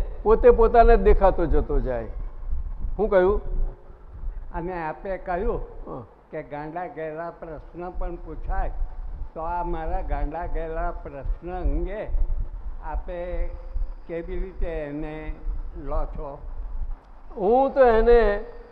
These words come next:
Speaker 1: સીધો થઈ ગયેલો તો સીધું જ લે ને.
Speaker 2: ફરી કહો, દાદા, ફરી કહો, ફરી કહો, ગ્રાસ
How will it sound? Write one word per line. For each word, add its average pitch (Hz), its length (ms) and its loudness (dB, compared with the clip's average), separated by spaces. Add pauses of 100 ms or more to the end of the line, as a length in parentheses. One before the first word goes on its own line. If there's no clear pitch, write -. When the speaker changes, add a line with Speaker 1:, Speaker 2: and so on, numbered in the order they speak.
(1200)
Speaker 1:
સીધો 196 320 2
થઈ 214 200 4
ગયેલો 214 260 2
તો 202 180 0
સીધું 190 340 0
જ - 20 -4
લે 214 200 2
ને. 175 140 0
Speaker 2:
ફરી - 2000 -12
કહો, 226 340 0 (400)
દાદા, 233 300 2
ફરી 208 380 0
કહો, 202 260 0
ફરી 180 340 -6
કહો, 180 360 -8
ગ્રાસ 180 200 -6